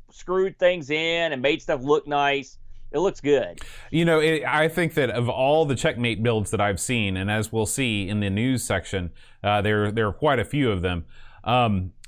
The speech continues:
Speaker 2: the, uh, I really like, Dunk has really gone all out, and a big part of it, I think, is the, getting the slimline, um,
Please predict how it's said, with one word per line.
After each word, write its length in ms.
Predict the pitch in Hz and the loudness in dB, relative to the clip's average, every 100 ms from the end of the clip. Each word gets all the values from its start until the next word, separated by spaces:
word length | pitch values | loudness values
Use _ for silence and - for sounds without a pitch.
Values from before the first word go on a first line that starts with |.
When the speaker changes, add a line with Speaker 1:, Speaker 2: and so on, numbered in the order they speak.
| - | -12
Speaker 2:
the, 320 | 123 120 123 117 | -4 0 2 2
uh, 220 | 101 90 82 90 - - | 0 -2 -10 -20 -10 -2
I 140 | 139 | 0
really 280 | 175 185 160 | 2 4 4
like, 440 | 139 135 113 131 123 | 4 2 0 -2 0
Dunk 260 | 160 185 | 0 0
has 160 | 143 120 | -2 -2
really 280 | 120 139 135 | -2 0 0
gone 260 | 117 113 | 0 -2
all 360 | 104 123 123 117 | 0 2 2 4
out, 360 | 113 101 92 - | 2 0 -2 -10
and 180 | - 117 | -8 -4
a 60 | 113 | -2
big 260 | 135 156 | -2 -2
part 280 | - 147 151 | -2 0 0
of 100 | 104 | -2
it, 120 | 90 - | -4 -4
I 200 | 98 113 | -2 -2
think, 280 | - 104 87 | -2 -6 -6
is 380 | - 101 87 87 | -6 -6 -6 -6
the, 320 | 98 92 87 113 | -6 -6 -8 -6
getting 340 | 107 127 131 120 | -2 0 0 0
the 140 | 110 | -2
slimline, 1120 | 98 - 135 143 143 120 104 95 90 87 85 - - - _ | -4 -4 -2 -2 0 0 0 -2 -2 -6 -8 -12 -20 -20 _
um, 560 | 98 101 98 92 87 | -4 0 0 -2 -6